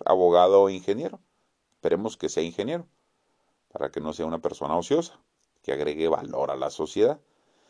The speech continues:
Y si es un ingeniero, pues vamos a ver lo mismo que vimos con energía atómica. Empezamos con la bomba atómica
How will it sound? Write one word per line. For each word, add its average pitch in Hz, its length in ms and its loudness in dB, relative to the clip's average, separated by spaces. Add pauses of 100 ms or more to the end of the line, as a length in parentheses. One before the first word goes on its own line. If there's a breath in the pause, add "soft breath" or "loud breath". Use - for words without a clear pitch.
(180)
Y 98 100 -10
si - 140 0
es 147 100 0
un 170 120 2
ingeniero, 165 580 4
pues 113 200 4
vamos 120 260 4
a 110 100 4
ver 101 220 8
lo 120 80 2
mismo 117 340 -2
que - 120 -2
vimos 98 380 -4
con 95 160 -2
energía 90 360 -2
atómica. 143 480 -2
Empezamos 87 460 -4
con 120 160 -2
la 110 80 8
bomba 110 240 6
atómica 117 580 2